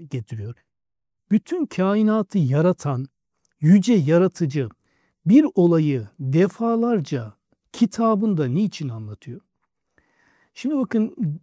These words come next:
yaşadığımız her şey, yani, e, güneş doğduğunda,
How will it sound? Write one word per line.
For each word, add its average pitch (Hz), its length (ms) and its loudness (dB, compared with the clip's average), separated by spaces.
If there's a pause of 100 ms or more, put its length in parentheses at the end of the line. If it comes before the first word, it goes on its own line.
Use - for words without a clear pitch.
(200)
yaşadığımız 262 920 2
her 277 280 -2
şey, 120 380 -6 (320)
yani, 196 380 0 (160)
e, 175 120 -2
güneş 202 440 -2
doğduğunda, 208 800 2